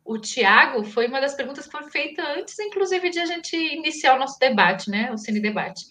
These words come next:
Ele perguntou que, no caso Gabriel, podemos entender essa consciência agindo como guia cego em relação aos familiares,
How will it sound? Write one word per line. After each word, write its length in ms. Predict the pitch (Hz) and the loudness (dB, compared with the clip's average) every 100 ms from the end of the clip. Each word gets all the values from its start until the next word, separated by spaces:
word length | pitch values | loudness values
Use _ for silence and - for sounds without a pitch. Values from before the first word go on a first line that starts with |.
| - - - - - | -20 -20 -20 -20 -2
Ele 200 | 226 277 | 0 2
perguntou 520 | 359 339 311 269 277 | 0 0 2 4 4
que, 160 | - 262 | 0 -6
no 180 | 262 262 | -6 2
caso 400 | 285 311 339 254 | 6 8 6 2
Gabriel, 640 | 226 196 190 175 202 208 | 2 2 2 4 2 -2
podemos 380 | 214 220 262 277 | -4 -4 -4 -8
entender 420 | 277 262 220 208 | -6 -2 0 0
essa 220 | 226 226 220 | -2 -6 -6
consciência 800 | 214 214 214 196 214 - - - | -4 -4 -2 -2 -2 -6 -16 -2
agindo 480 | 214 214 226 240 247 | 0 0 -2 -6 -4
como 260 | 247 220 | -2 -2
guia 280 | 202 233 262 | -4 0 0
cego 440 | 254 - 208 233 240 | 0 -4 -2 -2 -4
em 80 | |
relação 460 | 214 214 208 - 214 | -4 -2 -2 -4 -6
aos 160 | 220 - | -6 -6
familiares, 680 | 196 180 185 226 220 208 | -8 -2 2 2 2 0